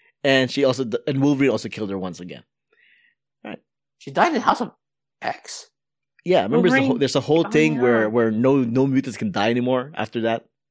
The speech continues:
Speaker 1: Remember that?
Speaker 2: Okay. I have no idea. All right,
Speaker 1: Current,
Speaker 2: but I'll take your
Speaker 1: current
Speaker 2: word for it. All right,
Speaker 1: storyline.
Speaker 2: sure.
Speaker 1: Anyways, moving on. Unlike the zombies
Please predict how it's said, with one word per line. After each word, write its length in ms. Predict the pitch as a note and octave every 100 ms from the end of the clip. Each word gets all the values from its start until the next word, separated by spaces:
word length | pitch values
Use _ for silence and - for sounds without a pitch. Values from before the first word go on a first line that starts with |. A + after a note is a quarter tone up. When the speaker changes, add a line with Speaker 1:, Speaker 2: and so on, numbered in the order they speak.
| _ _ _ _ _
Speaker 1:
Remember 200 | A2 A2
that? 160 | A#2+ A#2+
Speaker 2:
Okay. 320 | - - - _ _ _ _ _
I 160 | - C2+
have 140 | -
no 100 | - -
idea. 220 | - - -
All 60 |
right, 100 | C3+
Speaker 1:
Current, 200 | D#3 D3+
Speaker 2:
but 60 | -
I'll 80 | D3+
take 140 | D3
your 0 |
Speaker 1:
current 80 | G#2
Speaker 2:
word 100 | F2+
for 80 | -
it. 40 |
All 60 | G#2+
right, 160 | - -
Speaker 1:
storyline. 60 |
Speaker 2:
sure. 160 | - - _
Speaker 1:
Anyways, 580 | A#3+ B3 C3 D#2 - - -
moving 240 | A#3+ G3
on. 200 | A#2+ - _ _ _ _ - - - - _ D3+
Unlike 380 | F3+ G3 C#4+
the 100 | B3+
zombies 520 | D3+ C#3+ D3+ C#3+ C#3+